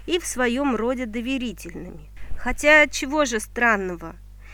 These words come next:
Именно те люди, у которых за счет повышенной порядочности и склонности к эпикурейству не хватило напора и беспринципности, чтобы переть к высоким постам бульдозером,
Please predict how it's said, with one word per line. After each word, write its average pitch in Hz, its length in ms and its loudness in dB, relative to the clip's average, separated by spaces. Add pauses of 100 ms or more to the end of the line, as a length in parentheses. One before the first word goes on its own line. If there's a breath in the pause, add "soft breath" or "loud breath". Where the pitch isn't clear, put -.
(200 loud breath)
Именно 285 400 4
те 285 200 -2
люди, 277 360 0
у 220 220 -2
которых 254 500 0
за 233 180 -2
счет 254 280 -6
повышенной 240 640 -2
порядочности 226 960 -4
и 208 140 -4
склонности 226 800 -4
к - 120 -16
эпикурейству 233 1000 -4
не 226 140 0
хватило 233 560 -2
напора 220 520 -2
и 220 160 -8
беспринципности, 214 1200 -6 (160)
чтобы 240 380 -2
переть 269 400 -4
к - 100 -16
высоким 226 540 -6
постам 240 520 -2
бульдозером, 233 760 -4